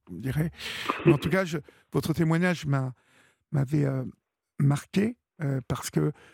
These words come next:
c'est vrai que les, les, les grands-mères ou les grands-pères, ça leur arrive de, de, de, de, de, de faire ce, ce type de lapsus, euh, « Viens voir maman, viens voir papa », parce que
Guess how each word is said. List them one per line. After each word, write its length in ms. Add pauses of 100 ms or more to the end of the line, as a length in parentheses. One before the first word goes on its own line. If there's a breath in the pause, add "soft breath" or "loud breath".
c'est 160
vrai 180
que 240 (320)
les, 280
les, 180
les 120
grands-mères 500
ou 60
les 80
grands-pères, 440
ça 140
leur 120
arrive 380
de, 200 (380 soft breath)
de, 200
de, 200
de, 180
de, 160
de 180
faire 200
ce, 200
ce 160
type 200
de 100
lapsus, 600
euh, « 100
Viens 160
voir 160
maman, 320
viens 160
voir 180
papa », 420
parce 140
que 240